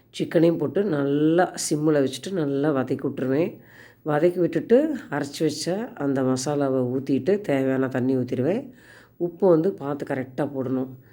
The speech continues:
அதுக்கப்புறம் நல்லா வெந்ததுக்கப்புறம் கொத்தமல்லி இலை போட்டு கார்னிஷ் பண்ணிட வேண்டியதுதான். ரொம்ப டேஸ்ட் சூப்பராக இருக்கும். இது நாட்டுக்கோழி குழம்புன்னு போட்டிருப்பேன் already, அதில் போய் பாருங்கள், பிளேலிஸ்ட்டில் போய் அதில் பாருங்கள். இரும்பு சட்டியில் செஞ்சால் நல்லாயிருக்கும் டேஸ்ட்டு,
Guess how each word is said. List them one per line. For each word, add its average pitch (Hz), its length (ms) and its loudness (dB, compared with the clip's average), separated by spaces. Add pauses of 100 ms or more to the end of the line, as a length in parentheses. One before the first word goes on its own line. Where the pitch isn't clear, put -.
(340)
அதுக்கப்புறம் 156 720 -2
நல்லா 151 240 -2
வெந்ததுக்கப்புறம் 143 880 0
கொத்தமல்லி 147 320 -2
இலை 135 220 2
போட்டு 139 580 -2 (540)
கார்னிஷ் 143 440 2
பண்ணிட 135 200 0
வேண்டியதுதான். 131 400 0
ரொம்ப 160 400 -2
டேஸ்ட் 160 440 2 (140)
சூப்பராக 175 420 0
இருக்கும். 151 280 0
இது 160 160 2
நாட்டுக்கோழி 147 520 2
குழம்புன்னு 147 520 0
போட்டிருப்பேன் 143 440 0
already, 135 520 -2 (440)
அதில் 139 260 0
போய் 143 140 2
பாருங்கள், 135 360 0
பிளேலிஸ்ட்டில் 143 540 0
போய் 139 120 0
அதில் 127 180 0
பாருங்கள். 135 380 -2
இரும்பு 170 300 2
சட்டியில் 160 380 -2
செஞ்சால் 151 300 0
நல்லாயிருக்கும் 139 500 -2
டேஸ்ட்டு, 139 460 -2